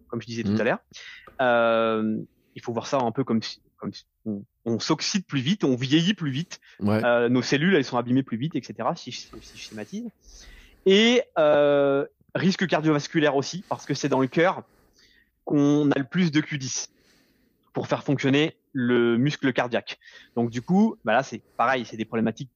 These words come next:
Speaker 1: qu'on, comme les oméga trois, plutôt long terme, où on va se retrouver avec des problématiques cardio, parce que, euh, parce qu'on manque, euh, de Q dix.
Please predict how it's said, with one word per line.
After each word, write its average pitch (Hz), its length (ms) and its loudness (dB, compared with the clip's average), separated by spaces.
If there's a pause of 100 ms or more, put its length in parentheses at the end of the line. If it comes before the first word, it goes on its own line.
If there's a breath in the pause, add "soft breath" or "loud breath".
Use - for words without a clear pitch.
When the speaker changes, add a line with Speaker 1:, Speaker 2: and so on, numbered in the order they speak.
(100)
Speaker 1:
qu'on, 107 140 -4 (100)
comme 123 180 0
les 117 120 0 (400)
oméga 117 220 2
trois, 131 280 -2 (260 soft breath)
plutôt 143 260 0
long 127 120 2
terme, 175 360 2 (300 soft breath)
où 139 120 0
on 131 40 0
va 120 100 2
se - 80 -10
retrouver 131 300 -2
avec 139 160 2
des 123 80 0
problématiques 117 480 -2
cardio, 123 400 -2 (300 soft breath)
parce - 200 -6
que, 151 300 -2
euh, 117 160 -4
parce 110 200 -8
qu'on 123 100 -2
manque, 131 320 0
euh, 110 420 -4 (200)
de 113 100 -4
Q 117 140 -10
dix. - 280 -12